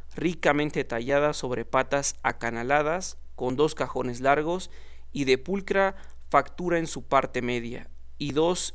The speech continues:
idem idem a uno y otro lado de aquellos, con herrajes y ornamentos de rico repujado, todo ello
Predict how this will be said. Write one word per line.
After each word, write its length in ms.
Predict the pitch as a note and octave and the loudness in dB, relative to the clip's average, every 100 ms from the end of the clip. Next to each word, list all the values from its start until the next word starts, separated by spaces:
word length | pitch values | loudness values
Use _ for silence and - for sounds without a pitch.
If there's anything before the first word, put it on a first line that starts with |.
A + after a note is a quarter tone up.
| - | -6
idem 420 | - G3 G3+ G3+ - | -4 4 6 6 2
idem 540 | G3+ F3 D3 D3 - - - - - - - - | -4 0 2 2 -4 -8 -10 -10 -10 -12 -6 2
a 140 | B2 | 4
uno 560 | D#3+ G3 F3 E3+ F3 - - | 4 2 0 0 -2 -4 -8
y 220 | C#3 D3+ | -2 2
otro 320 | F3 E3+ F3 | 2 2 2
lado 280 | D#3 C#3+ C3 | 4 4 2
de 80 | A#2+ | -2
aquellos, 680 | - B2 A#2 - - - - - - - - - | -2 -2 -2 -6 -10 -10 -10 -10 -10 -10 -8 0
con 180 | C3+ | 2
herrajes 720 | C3+ C3 E3 F3 - E3+ E3 D3+ | 2 6 6 6 2 0 0 0
y 80 | |
ornamentos 720 | C#3 C3 B2+ C#3 C#3+ - D3 | -2 -2 -2 -2 -2 -2 0
de 80 | B2 | 0
rico 400 | A#2+ D3+ D#3+ D#3 | -2 -4 -4 -4
repujado, 800 | C3 A#2+ A#2+ - D#3+ D#3+ F#3 - - - - - - | -2 -4 -4 2 2 4 0 -6 -10 -12 -12 -12 -2
todo 440 | F#3 G3+ G#3 F#3+ E3+ | 6 6 8 6 6
ello 440 | F3 D#3+ F3 | 4 4 0